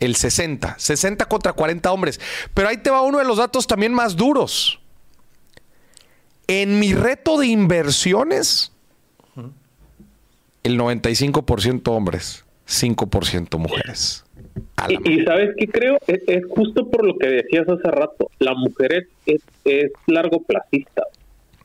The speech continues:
Speaker 1: Sí.
Speaker 3: Eh, piensa a largo plazo y, pro-, y probablemente esa parte de, de, de, de ser tan previsora no le permite tomar riesgos. Nosotros
Speaker 1: Claro,
Speaker 3: como,
Speaker 1: pues sí,
Speaker 3: como
Speaker 1: puede
Speaker 3: hombres
Speaker 1: tomar riesgo.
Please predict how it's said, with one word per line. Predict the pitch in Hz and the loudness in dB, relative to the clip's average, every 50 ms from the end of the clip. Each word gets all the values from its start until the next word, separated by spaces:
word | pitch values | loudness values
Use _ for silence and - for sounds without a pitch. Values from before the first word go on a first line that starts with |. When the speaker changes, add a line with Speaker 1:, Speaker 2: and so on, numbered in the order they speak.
| - | -10
Speaker 1:
Sí. | - - 110 | -4 -2 0
Speaker 3:
Eh, | 104 - 147 151 - - - - - - | 2 2 0 0 -2 -6 -8 -8 -8 -2
piensa | - 139 151 156 165 160 - 190 | 0 2 2 2 2 0 0 0
a | 185 185 - | 0 0 -2
largo | 185 - 180 175 175 | -2 -2 -2 -2 0
plazo | - - 117 139 - - - - - - | 0 0 0 0 -2 -4 -4 -4 0 0
y, | - 135 | 0 0
pro-, | 135 - 151 143 - 151 | 2 2 0 0 2 2
y | 147 139 | 2 2
probablemente | - 156 151 139 139 151 175 185 185 202 202 196 190 196 202 202 208 208 - _ _ _ _ _ _ _ _ _ _ _ _ _ _ _ _ _ _ _ _ _ _ - | 2 2 2 4 4 4 2 2 2 2 2 2 2 2 2 2 2 0 -4 _ _ _ _ _ _ _ _ _ _ _ _ _ _ _ _ _ _ _ _ _ _ 0
esa | 180 180 180 180 214 208 214 | 0 0 2 0 -2 -2 0
parte | - 190 185 190 - - 202 202 | -2 -2 -2 -2 0 2 2 4
de, | 196 190 | 4 2
de, | - 131 127 127 110 | 0 0 0 0 0
de, | 101 107 - 120 110 110 107 107 - | 0 -2 0 2 2 2 2 0 -4
de | - 127 120 120 120 120 - | -12 -4 -2 -2 -2 -2 0
ser | - 143 135 139 135 - - | 0 0 0 0 -2 -4 -4
tan | - 180 180 185 180 | -2 0 0 0 0
previsora | - 190 180 165 135 113 104 - 139 131 139 151 156 | 0 -2 0 2 2 0 0 0 0 2 2 2 0
no | 160 160 | 0 0
le | 170 180 | 0 0
permite | 175 - 135 110 110 117 123 - - 170 | 0 0 -2 0 0 -2 -2 -2 -2 -4
tomar | - - - 107 107 110 110 117 | -2 -2 -2 0 0 0 0 0
riesgos. | 120 135 139 110 - 110 104 101 | 0 0 0 0 0 -2 -2 0
Nosotros | 117 120 - - 139 - - 202 190 | 0 -2 0 0 0 0 -2 -4 -2
Speaker 1:
Claro, | - 123 117 107 98 | -2 -2 0 2 2
Speaker 3:
como, | 110 - | 0 2
Speaker 1:
pues | - - | 2 0
sí, | - 135 | 0 0
Speaker 3:
como | 131 131 | 0 2
Speaker 1:
puede | 117 107 104 | 2 2 2
Speaker 3:
hombres | 113 131 - 185 180 | 2 2 2 0 0
Speaker 1:
tomar | 87 82 80 - | -2 -2 -6 -6
riesgo. | - - - | -8 -8 -14